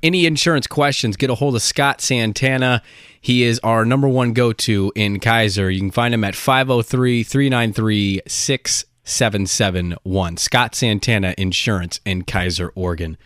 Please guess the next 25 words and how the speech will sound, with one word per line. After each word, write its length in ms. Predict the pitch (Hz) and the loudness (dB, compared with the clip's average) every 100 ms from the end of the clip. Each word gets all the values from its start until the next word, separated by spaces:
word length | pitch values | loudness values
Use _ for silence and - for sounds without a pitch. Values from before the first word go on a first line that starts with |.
| - - - | -20 -12 0
All 80 | 180 | 2
right, 160 | 220 | 2
welcome 360 | 143 170 180 170 | 2 2 0 0
into 240 | 180 156 | 0 0
the 100 | 147 | 0
Damn 280 | 139 151 147 | 2 2 0
Podcast. 760 | 143 143 151 170 165 185 - - | 0 0 0 0 0 -2 -6 -4
Oregon 400 | 135 151 147 143 | 0 2 0 0
State 540 | - - 156 147 - | -2 0 2 2 -2
exclusive 840 | 139 135 - - 127 135 147 - 135 | -4 -2 -2 -2 0 0 0 0 -2
as 100 | 113 | 0
they're 140 | 131 | -2
coming 320 | - 139 135 131 | 0 0 0 0
off 240 | 127 123 | 0 -2
of 100 | 117 | -2
a 60 | 107 | 0
loss 500 | 123 151 160 - - - - - _ _ - | 2 4 2 0 -8 -14 -20 -20 _ _ -4
against 480 | 98 98 113 107 107 | -2 2 0 0 0
Washington 520 | 117 127 131 127 113 | 2 2 0 -2 -2
State. 240 | - 123 | 0 0
It 80 | 104 | 0
wasn't 420 | 113 131 127 - | 0 0 0 -4
pretty, 320 | - 135 135 | 0 0 2
but, 340 | 123 110 107 - | 0 0 0 0
uh, 380 | 110 107 104 | 0 2 0